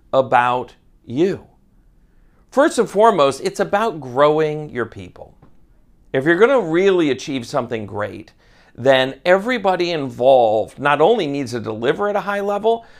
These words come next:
but needs to constantly be stretching and growing to do better and better and better. And that's where progress really comes from.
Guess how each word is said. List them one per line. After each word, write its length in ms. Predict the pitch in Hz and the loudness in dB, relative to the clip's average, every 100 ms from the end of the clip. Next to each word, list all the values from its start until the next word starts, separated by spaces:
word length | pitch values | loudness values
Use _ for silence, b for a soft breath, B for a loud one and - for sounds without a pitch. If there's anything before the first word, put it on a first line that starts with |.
| b | b
but 160 | - 131 | -4 -2
needs 240 | 156 156 | -2 -6
to 80 | - | -8
constantly 680 | - - 190 233 233 180 180 | -8 -12 -10 -10 -10 -8 -6
be 160 | 143 135 | -6 -10
stretching 560 | - - 156 - 139 | -8 -4 -4 -4 -10
and 120 | 120 110 | -8 -2
growing 640 | 117 175 156 127 120 120 b b | 2 4 2 -2 -4 -10 b b
to 100 | - | -12
do 200 | 117 127 | -6 -6
better 400 | 113 131 135 147 | -4 -2 0 0
and 120 | 139 | -2
better 280 | 117 113 120 | -2 -2 -2
and 100 | 139 | -2
better. 240 | 180 240 - | -2 -2 -4
And 240 | - 127 | -12 -8
that's 220 | 180 220 | -8 -2
where 100 | 196 | -2
progress 1040 | - - 147 170 196 139 131 123 127 - - b b b | -2 -6 -6 -2 -2 0 0 0 -4 -10 -20 b b b
really 460 | 127 180 226 196 | 2 6 6 6
comes 360 | - 175 226 220 | 2 -2 -2 -6
from. 320 | - 101 - | -12 -16 -18